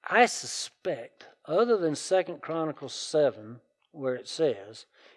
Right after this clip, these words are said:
"If my people who are called by my name will humble them," I can't, man, I hope that verse falls on a Sunday.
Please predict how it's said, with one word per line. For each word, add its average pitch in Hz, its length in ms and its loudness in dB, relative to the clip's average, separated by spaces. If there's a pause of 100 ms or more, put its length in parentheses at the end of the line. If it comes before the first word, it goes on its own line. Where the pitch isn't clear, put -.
(140)
"If 160 240 0
my 156 200 0
people 123 640 -10
who 123 120 -10
are 110 40 -14
called 139 360 0
by 135 160 2
my 131 220 -2
name 107 500 -8 (680)
will 107 180 -10
humble 139 360 0
them," 131 180 -6
I 123 100 -8
can't, 175 260 0 (240)
man, 190 200 8
I 202 120 8
hope 277 520 6
that 170 240 8
verse 151 280 4
falls 143 360 4
on 135 120 0
a 117 40 -4
Sunday. 123 460 -6